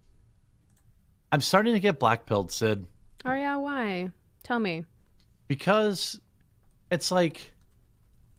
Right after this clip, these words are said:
Speaker 1: now that I'm older and I'm paying more attention to politics, like, I know they did this stuff during, like, you know, a, the original Iraq War and stuff like that, where they were just pushing through money for whatever, you know? But, like, now that I'm paying so much, so, so, so, like,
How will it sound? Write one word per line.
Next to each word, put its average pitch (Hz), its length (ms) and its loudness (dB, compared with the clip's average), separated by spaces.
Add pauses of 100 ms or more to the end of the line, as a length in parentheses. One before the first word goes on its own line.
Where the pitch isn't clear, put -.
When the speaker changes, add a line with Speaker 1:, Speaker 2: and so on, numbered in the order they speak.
(140)
Speaker 1:
now 139 200 4
that 156 120 2
I'm 143 160 2
older 113 280 0
and 113 100 0
I'm 104 100 -4
paying 110 220 -2
more 101 160 -2
attention 101 380 -6
to 95 60 -6
politics, 95 340 -4
like, 104 160 -4
I 117 100 0
know 127 140 2
they 110 100 0
did 95 180 -4
this 92 140 -6
stuff - 280 -6
during, 95 280 -4
like, 82 260 -6 (240)
you 120 100 -4
know, 87 300 -4 (340)
a, 98 180 -6 (100)
the 104 180 -2
original 92 460 -2
Iraq 80 320 -4
War 82 320 -8
and 76 120 -16
stuff - 220 -12
like 82 140 -12
that, 80 120 -6
where 80 80 -8
they 78 80 -10
were 73 80 -10
just - 220 -18
pushing 95 320 -4
through 87 140 -8
money 85 240 -2
for 85 160 -6
whatever, 78 360 -2
you 78 140 -2
know? 95 160 2 (560)
But, 123 80 10
like, 120 100 8
now 131 180 12
that 139 100 12
I'm 131 120 10
paying 110 440 8
so - 180 4
much, 107 260 4
so, - 240 0
so, 123 220 0
so, 113 320 0
like, 107 220 -2